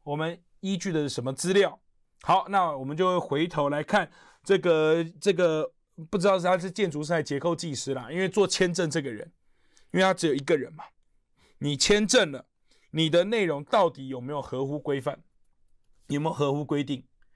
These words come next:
不然你这个容积不能乱给的。大家都会讲说，“哦，金华城哦，从五百四变八百六哦，等于多给了金华城，给了微金集团两百亿的这个利润空间。”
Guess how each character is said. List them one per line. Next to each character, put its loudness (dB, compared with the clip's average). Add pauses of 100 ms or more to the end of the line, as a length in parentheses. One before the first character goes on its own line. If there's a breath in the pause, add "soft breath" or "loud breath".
(260 soft breath)
不 8
然 4
你 -4
这 -8
个 2
容 2
积 -6
不 -4
能 0
乱 2
给 -10
的。 -20 (1600)
大 6
家 6
都 4
会 4
讲 0
说 0
，“哦， 8 (640 soft breath)
金 2
华 4
城 0
哦， 0
从 0
五 -2
百 2
四 -6
变 2
八 2
百 -2
六 2
哦， 4
等 -4
于 -4
多 2
给 2
了 6
金 -8
华 4
城， -4
给 -4
了 0
微 2
金 -4
集 -6
团 -4
两 2 (140)
百 4
亿 0
的 6
这 -10
个 -6
利 -2
润 -2
空 -2
间。” 0